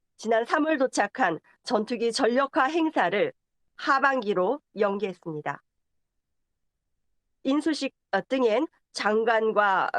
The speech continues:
공군 총장이 아닌 차관과 차장을 보내기도 했습니다. 김정은의 심기를 살피며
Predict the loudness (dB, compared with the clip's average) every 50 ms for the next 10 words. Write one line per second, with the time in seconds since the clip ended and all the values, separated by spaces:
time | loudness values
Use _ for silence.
0 | -2 0 0 0 0 0 0 -2 -2 0 0 0 0 0 0 0 2 2 2 2
1 | 2 2 0 0 -2 -4 _ _ _ _ _ _ _ -8 -4 -2 -2 0 2 0
2 | 0 0 0 2 2 2 2 -2 -4 _ _ _ _ -10 -6 -2 -2 0 2 2
3 | 2 2 2 0 0 -2 _ _ _ _ _ -4 -2 0 0 0 -2 -2 -4 -4
4 | -2 -2 -4 -4 -4 -6 -8 -8 -6 -6 -6 -4 -4 -4 -6 -6 -8 _ _ _
5 | _ _ _ _ _ _ _ _ _ _ _ _ _ _ _ _ _ _ _ _
6 | _ _ _ _ _ _ -4 -2 0 2 2 2 2 2 2 0 0 0 0 0
7 | 0 0 0 0 -2 -2 0 0 -2 -2 -2 -4 -4 0 0 2 2 0 0